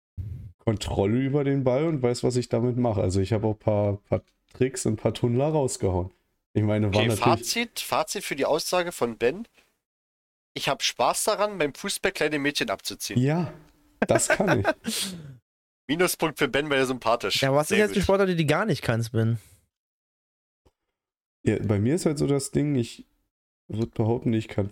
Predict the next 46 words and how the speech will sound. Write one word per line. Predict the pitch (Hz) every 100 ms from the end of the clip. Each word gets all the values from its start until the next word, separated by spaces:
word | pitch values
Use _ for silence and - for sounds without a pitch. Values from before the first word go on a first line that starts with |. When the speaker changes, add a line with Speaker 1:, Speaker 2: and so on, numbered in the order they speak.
| _ _
Speaker 1:
vieles | 123 117 117 104 104 - - - _ _ -
so | 101 95
halb, | 95 127 190 226
aber | 123 107 107
n-, | 107 117 - _ _ -
nichts | 120 190 - -
richtig | 165 180 - 143 -
gut. | 160 165 156 170 - - _ - -
Speaker 3:
Ah, | 113 113
okay. | 120 - 123 110 - - - _ _ _
Ja, | 139
bei | 147
mir | 160 196
ist | 196
halt | 180 -
echt | 170 -
so, | 165 160 - -
Unihockey | 196 214 151 156 - 180
ging | 151 151
vor | - 127
einem | 123
Jahr | 120 117 - 135
gar | 120 127 127
nicht | 113
oder | 113 110
vor | 110
zwei | - 107
Jahren, | 98
also | 113 110
wirklich | 127 - - -
gar | 147 143 131
nicht. | 107 - - _ -
Da | 127
bin | 120
ich |
zu | -
blöd | 120 170 -
für. | 117 104 - - - _ -
Da, | 135
da | - -
Speaker 2:
Mhm. | 143
Speaker 3:
gibt's | 220 254
halt | 190
Leute, | 170 214
die, | 208 151
die, | 127 123